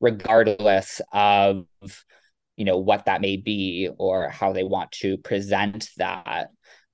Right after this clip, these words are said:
Um, a lot of times that comes out in terms of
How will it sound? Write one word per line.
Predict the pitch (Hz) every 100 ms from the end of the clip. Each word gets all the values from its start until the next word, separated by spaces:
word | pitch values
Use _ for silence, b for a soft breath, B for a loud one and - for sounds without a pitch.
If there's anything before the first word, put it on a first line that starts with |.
| -
Um, | 90 92 90 92 82 -
a |
lot | 110 101
of | 101
times | 104 98
that | 101 92
comes | - 98 98 95 - - -
out | 98 95 95
in | 95
terms | 98 - 98 95 95 85 92
of | 90 95 92 90 - 95 95